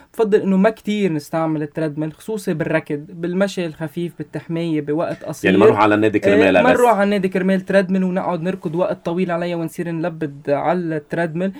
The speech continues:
Speaker 1: كرمال ما نأذي مفاصلنا ونأذي الركب، نكون عم نمشي نحمي ب-، بوقت قصير،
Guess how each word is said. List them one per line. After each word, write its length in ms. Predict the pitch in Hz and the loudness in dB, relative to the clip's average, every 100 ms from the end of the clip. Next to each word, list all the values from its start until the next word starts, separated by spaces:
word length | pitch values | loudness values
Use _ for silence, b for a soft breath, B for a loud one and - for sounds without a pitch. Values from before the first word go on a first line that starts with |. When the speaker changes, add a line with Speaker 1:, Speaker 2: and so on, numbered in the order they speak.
| B _ | B _
Speaker 1:
كرمال 280 | 196 214 202 | 0 2 0
ما 100 | 196 | 0
نأذي 320 | 240 175 175 | -2 -4 -4
مفاصلنا 540 | 165 165 156 170 175 | -4 -6 -10 -8 -6
ونأذي 380 | 170 180 - 160 | -6 -6 -6 -6
الركب، 380 | 160 160 175 190 294 B B | -6 -6 -4 -4 -6 B B
نكون 260 | 180 240 208 | -6 -2 0
عم 340 | 185 180 175 | 0 -2 -2
نمشي 400 | 175 208 190 175 | 0 -2 -2 -6
نحمي 400 | 156 190 190 165 | -4 -2 -2 -2
ب-، 360 | 160 160 156 151 | -4 -4 -2 -2
بوقت 380 | 170 190 180 | 0 0 0
قصير، 560 | - 170 202 202 214 | -4 -4 -2 -2 -2